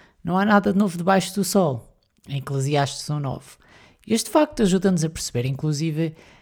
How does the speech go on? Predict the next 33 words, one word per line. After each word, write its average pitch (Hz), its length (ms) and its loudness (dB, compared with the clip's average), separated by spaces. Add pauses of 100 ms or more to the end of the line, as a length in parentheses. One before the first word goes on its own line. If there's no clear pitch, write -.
(100)
que - 80 0
o 202 60 0
coração 214 400 2
do 175 100 2
homem 170 240 4
ao 160 100 2
longo 160 200 0
da 151 80 0
história 135 380 -2
sempre 143 340 -6
teve 170 300 -2 (100)
as 143 160 -4
mesmas 175 460 2
inclinações 156 680 -2
para 135 220 -2
o - 20 0
mal. 120 360 -6 (520)
A 135 60 -4
mesma 185 340 4
relutância 170 560 -2
em 156 60 -4
se 147 140 -6
aproximar 131 520 -4
de 127 80 -10
Deus, 190 480 2
a 131 60 -4
mesma 147 300 0
rebeldia, 139 720 0 (340)
expressa 240 400 0
através 220 340 2
dos 202 120 0
nossos 202 240 2
pecados. 180 480 -2